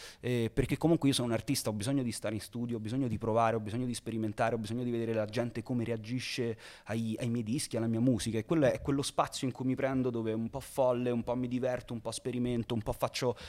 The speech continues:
al meglio quello che posso fare, e, e, e cambiando tutte quante, avendo tutte queste possibilità di lavorare con questi produttori, avendo tutte queste influenze diverse,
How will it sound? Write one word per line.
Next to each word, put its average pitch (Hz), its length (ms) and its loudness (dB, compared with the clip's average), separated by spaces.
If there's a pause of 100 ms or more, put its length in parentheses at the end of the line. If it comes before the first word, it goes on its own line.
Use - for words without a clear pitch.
(120)
al 120 160 -2
meglio 127 320 2
quello 123 180 -2
che 110 120 -4
posso - 320 -4
fare, 143 400 -2 (320)
e, 98 640 -2 (240)
e, 127 220 -2
e - 160 -4
cambiando 156 500 2
tutte - 300 -4
quante, 151 260 2
avendo 151 300 4
tutte - 180 -6
queste 139 220 -2
possibilità 123 560 2
di 113 140 2
lavorare 113 400 4
con 110 120 0
questi 117 300 -6
produttori, 113 720 -2
avendo 117 260 0
tutte 120 240 -8
queste 113 220 -8
influenze 117 540 -6
diverse, 117 480 -2